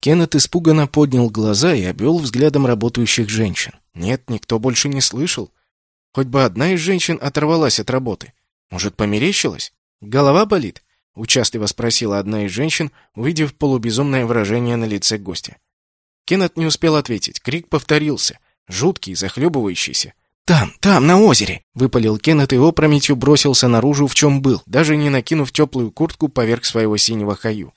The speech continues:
Он и сам не мог бы сказать, отчего он был так уверен, что крик доносится со стороны горячего озера. Знал и всё тут. Горное озеро далеко, и ни один человеческий крик не может преодолеть расстояние от озера до клана Седого Лиса.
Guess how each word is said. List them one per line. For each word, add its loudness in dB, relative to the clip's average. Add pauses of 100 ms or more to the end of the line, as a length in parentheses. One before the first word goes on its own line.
(140)
Он -2
и 0
сам 2
не -2
мог -4
бы -4
сказать, -2
отчего -2
он -2
был -4
так -6
уверен, -2
что -4
крик -8
доносится -2
со 0
стороны -6
горячего -4
озера. -4 (680)
Знал -4
и -6
всё 0
тут. -20 (220)
Горное 2
озеро 4
далеко, 4
и 2
ни 0
один 0
человеческий 2
крик -6
не 0
может 0
преодолеть 2
расстояние 0
от -6
озера 2
до -2
клана 0
Седого 2
Лиса. -2